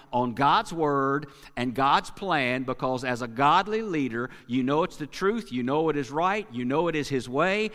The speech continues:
and there is no backing down, there is no compromise, there is no turning back. It's not always easy. I cannot imagine what Moses faced when all of these Israelites, remember, two million of them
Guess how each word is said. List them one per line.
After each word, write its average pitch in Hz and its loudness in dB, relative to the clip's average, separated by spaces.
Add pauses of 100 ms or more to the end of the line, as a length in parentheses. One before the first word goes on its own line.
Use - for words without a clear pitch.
(280)
and 117 -4
there 127 2
is 151 0
no 156 0
backing 156 0
down, 151 0
there 123 -2
is 147 0
no 151 0
compromise, 143 0
there 123 -2
is 143 0
no 143 0
turning 147 -4
back. 117 -2 (200)
It's 143 -2
not 180 6
always 208 2
easy. 185 -6
I 151 4
cannot 185 2
imagine 156 -2 (200)
what 147 0
Moses 185 0
faced 220 -2 (180)
when 127 -2
all 262 4
of 254 -4
these 254 -2
Israelites, 226 0
remember, 226 0
two 320 -2 (140)
million 294 0
of 170 0
them 127 2